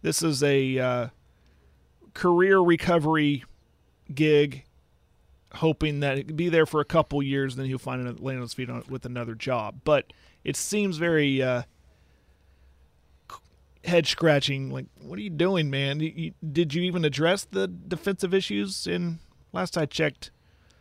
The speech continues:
Mister Grinch is still ruining Christmas in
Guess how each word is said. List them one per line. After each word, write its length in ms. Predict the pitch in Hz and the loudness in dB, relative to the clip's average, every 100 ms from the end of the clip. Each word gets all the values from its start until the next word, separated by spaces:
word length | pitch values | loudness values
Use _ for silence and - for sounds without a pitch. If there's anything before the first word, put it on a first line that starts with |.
| - _ _ _ - | -20 _ _ _ -6
Mister 280 | 156 - 139 | -4 -4 -4
Grinch 460 | 143 160 139 - - _ _ _ _ _ _ - | 0 0 0 -6 -12 _ _ _ _ _ _ -14
is 80 | |
still 440 | - 156 139 135 - _ _ _ _ _ - _ _ _ | -4 0 0 -2 -6 _ _ _ _ _ -20 _ _ _
ruining 360 | - 143 139 127 | -10 -6 -6 -6
Christmas 520 | - 127 - 123 - | -8 -8 -8 -8 -6
in 220 | 127 123 | -8 -10